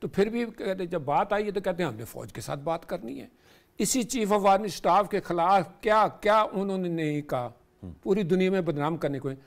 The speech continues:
Speaker 1: अब फिर कहते हैं हमने उससे बात करनी है। Parliament is the place, ये ऐसा घर है जहाँ पे हम सारे बैठ सकते हैं, बैठ के आपस में बात कर सकते हैं। इनको पार्लियामेंट में आना चाहिए, पार्लियामेंट से बाहर ये फैसले करने की कोशिश ना करें।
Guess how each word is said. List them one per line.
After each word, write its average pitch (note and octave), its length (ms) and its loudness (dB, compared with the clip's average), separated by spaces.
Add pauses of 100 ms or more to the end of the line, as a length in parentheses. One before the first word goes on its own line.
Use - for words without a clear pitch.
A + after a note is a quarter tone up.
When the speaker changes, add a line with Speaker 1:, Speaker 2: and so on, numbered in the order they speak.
(260)
Speaker 1:
अब F3+ 140 2
फिर C#3+ 140 -2
कहते D#3+ 240 0
हैं D3+ 80 2
हमने A#2 160 -4
उससे A#2 200 -4
बात C3+ 280 -4
करनी C#3+ 280 -6
है। C4 260 -8 (580)
Parliament A#3+ 600 4
is G#3 120 0
the F3 220 -4
place, G#3+ 360 0 (180)
ये F#3+ 320 2
ऐसा G3+ 320 0
घर C#3+ 340 0
है F#3 200 6
जहाँ C3+ 280 -2
पे D#3+ 140 -4
हम D3 100 -2
सारे D3 360 -4
बैठ B2+ 320 -2
सकते - 300 -10
हैं, G3+ 340 -8 (340)
बैठ D#3+ 320 -2
के E3+ 60 -2
आपस D3+ 300 -4
में E3+ 140 -6
बात C#3+ 240 -2
कर D3+ 140 -4
सकते - 380 -8
हैं। A2 200 -10 (480)
इनको B3+ 360 0
पार्लियामेंट A#3+ 680 -2
में A3+ 80 -4
आना G3+ 240 -2
चाहिए, A#3+ 240 -6
पार्लियामेंट A3+ 600 -2
से G#3 140 -4
बाहर G3+ 380 2
ये G3+ 140 -4
फैसले F3 380 -6
करने A3 280 -8
की D4 100 -10
कोशिश A3 360 -6
ना A3 200 -2
करें। E3 280 -4